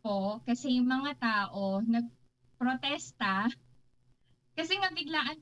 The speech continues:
po yung declaration ng martial law. Wala po talaga kaming idea.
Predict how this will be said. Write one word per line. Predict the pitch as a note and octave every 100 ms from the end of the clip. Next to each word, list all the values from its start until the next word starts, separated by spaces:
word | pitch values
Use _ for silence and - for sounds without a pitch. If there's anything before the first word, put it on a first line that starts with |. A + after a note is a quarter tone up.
| D#4
po |
yung | D#4 D#4 C4+
declaration | D4 D4 C#4 C4+ - C4+
ng | B3+ B3
martial | A3+ A3+ - A#3 G#3+
law. | A#3+ C#4
Wala | C4 C#4
po | D4 E4
talaga | D#4 D4+ D4
kaming | D4 D4 D4
idea. | C#4 C4 A#3 A#3 A3 A3+ A#3+ A3+